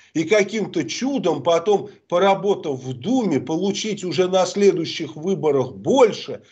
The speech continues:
а потом ещё больше, а потом совсем много и победить. Ну ж, блядь, обхохочешься. Это вообще не выдерживает никакой критики. Я присутствовал на миллионах, там, я не знаю, на каком количестве выборов, я даже никогда не считал.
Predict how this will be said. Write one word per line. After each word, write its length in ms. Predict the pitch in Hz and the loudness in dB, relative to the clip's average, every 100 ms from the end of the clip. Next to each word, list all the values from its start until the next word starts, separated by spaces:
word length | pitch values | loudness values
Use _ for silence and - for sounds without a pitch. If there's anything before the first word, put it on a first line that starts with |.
| - - | -20 -4
а 120 | 131 | 0
потом 420 | 180 185 202 160 | 0 0 0 0
ещё 520 | 151 - - - 285 220 | -4 -8 -10 -4 -2 -2
больше, 440 | 156 196 135 160 | 0 -2 -2 -6
а 80 | 160 | -4
потом 360 | 196 190 190 135 | -4 -4 -6 -6
совсем 520 | 175 156 - 208 170 | -6 -6 0 0 2
много 460 | 165 190 214 160 | 0 4 4 2
и 80 | 156 | -4
победить. 680 | 156 170 160 180 147 123 - - _ - | -4 -6 -4 -8 -8 -10 -12 -20 _ -10
Ну 100 | 127 | -8
ж, 80 | 117 | -6
блядь, 300 | 135 156 143 | -2 0 2
обхохочешься. 920 | 135 - 180 185 151 101 - - - _ _ _ | -2 0 0 2 0 0 -4 -14 -20 _ _ _
Это 220 | 123 127 | -2 2
вообще 300 | 160 180 208 185 | 4 4 2 2
не 120 | 160 | 2
выдерживает 680 | 180 175 185 107 123 117 139 | 2 4 2 2 -2 -6 -6
никакой 520 | 143 175 170 160 - | 0 0 2 0 0
критики. 580 | 160 165 120 - - - _ _ _ | -2 -4 -6 -12 -20 -20 _ _ _
Я 200 | 127 170 170 | 2 4 4
присутствовал 880 | 170 160 160 190 190 208 - 143 131 | 0 -10 -2 -2 -2 -6 -2 0 0
на 160 | 156 | 2
миллионах, 500 | 175 185 202 160 - | 2 4 4 4 0
там, 160 | 156 143 | -2 -2
я 120 | 175 | 0
не 100 | 202 | 0
знаю, 220 | 196 170 | 2 0
на 40 | 131 | 2
каком 300 | 156 170 151 | 0 0 0
количестве 500 | 170 170 156 - 185 | 0 0 -6 -6 -4
выборов, 420 | 220 180 135 120 | -2 -2 -2 -2
я 140 | 147 | -2
даже 220 | 143 147 156 | 0 -2 -2
никогда 340 | 160 170 160 | 2 4 4
не 140 | 156 | 0
считал. 560 | 160 - 190 - 139 | -6 -6 -6 -2 -4